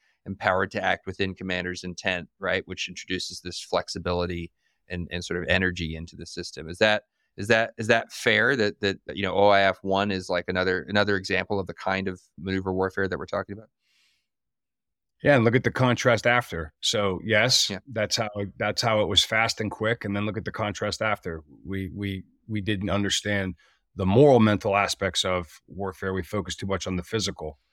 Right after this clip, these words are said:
Speaker 2: Whereas the guerrilla fighter, and, and Boyd, by the way, elaborates on guerrilla fighting. And anybody that's interested in insurgency and anybody that's interested in guerrilla war fighting has to understand John Boyd.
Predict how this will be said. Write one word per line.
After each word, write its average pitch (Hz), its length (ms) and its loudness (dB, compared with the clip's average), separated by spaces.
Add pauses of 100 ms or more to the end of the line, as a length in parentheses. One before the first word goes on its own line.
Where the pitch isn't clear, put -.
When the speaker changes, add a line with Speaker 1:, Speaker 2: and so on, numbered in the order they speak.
(240)
Speaker 2:
Whereas 92 440 2
the 92 100 0
guerrilla 110 320 6
fighter, 90 380 0
and, 92 160 -2
and 90 180 -2
Boyd, 110 260 6
by 98 160 4
the 90 80 0
way, 95 300 4
elaborates 90 1040 0
on 87 240 -4
guerrilla 92 280 -2
fighting. 90 380 0
And 92 80 -4
anybody 135 400 6
that's 117 180 4
interested 104 400 -2
in 98 80 -2
insurgency 87 640 -4
and 90 80 -6
anybody 123 360 4
that's 104 160 0
interested 104 240 -4
in 98 60 -2
guerrilla 95 260 0
war 90 180 -4
fighting 90 280 -2
has 101 280 0
to - 60 -4
understand 90 400 -4
John 82 200 -4
Boyd. 85 300 -6